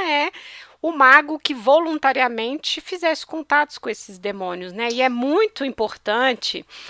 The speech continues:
essa coisa da ilusão, deles acharem, né, que ele de fato invocou Satã,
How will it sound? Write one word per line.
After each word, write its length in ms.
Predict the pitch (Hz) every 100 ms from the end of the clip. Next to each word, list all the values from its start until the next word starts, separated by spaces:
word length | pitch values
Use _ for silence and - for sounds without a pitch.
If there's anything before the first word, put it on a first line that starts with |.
| - - - -
essa 220 | 233 262
coisa 240 | 254 247
da 140 | 202 214
ilusão, 680 | 220 208 175 285 254 175 -
deles 580 | 202 214 220 233 220 190
acharem, 640 | 214 202 - 233 240 208 202
né, 180 | 226
que 180 | 240 240
ele 180 | 220 226
de 120 | 208
fato 580 | - 226 226 - 226 190 -
invocou 460 | 220 208 202 202 196
Satã, 540 | - 196 - 277